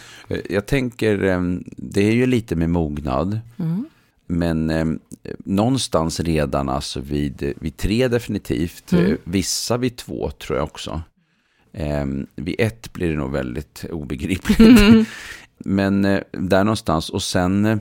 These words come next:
Speaker 1: sen upp egentligen. Eh, och vi, vår nästa projekt är att vi ska göra det här för förskola och sen också för föräldrar.
Speaker 2: Ja.
Speaker 1: Eh, så att, eh, det, det är våran, liksom, ambition.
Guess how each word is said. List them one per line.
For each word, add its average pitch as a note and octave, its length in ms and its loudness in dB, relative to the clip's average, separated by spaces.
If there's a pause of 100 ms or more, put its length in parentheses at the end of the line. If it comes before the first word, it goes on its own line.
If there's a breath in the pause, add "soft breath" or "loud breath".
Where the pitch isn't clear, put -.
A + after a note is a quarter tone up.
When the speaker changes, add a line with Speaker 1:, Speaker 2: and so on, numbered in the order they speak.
(540 soft breath)
Speaker 1:
sen A2+ 260 0
upp A2 340 0
egentligen. C2 680 -4 (260 loud breath)
Eh, C#2 420 -2 (460 soft breath)
och D#2+ 240 -6
vi, F2+ 140 0
vår F#2 200 0
nästa G2 420 0
projekt - 500 -2
är D#2 40 0
att - 100 -6
vi - 40 -10
ska - 160 -4
göra C2 120 2
det C2 80 -4
här C2+ 100 0
för - 140 -10
förskola C#2+ 600 -4
och C#2 80 -2
sen C2 280 -4
också - 240 -10
för - 120 -8
föräldrar. E2+ 580 -2 (480)
Speaker 2:
Ja. F#4 160 -2 (160)
Speaker 1:
Eh, D#2 220 0
så - 160 -4
att, - 220 -4
eh, D#2 160 2 (120)
det, E2+ 300 -2
det F2 100 -4
är E2+ 40 0
våran, C#2 400 -2
liksom, C#2+ 260 -10
ambition. D#2+ 580 -6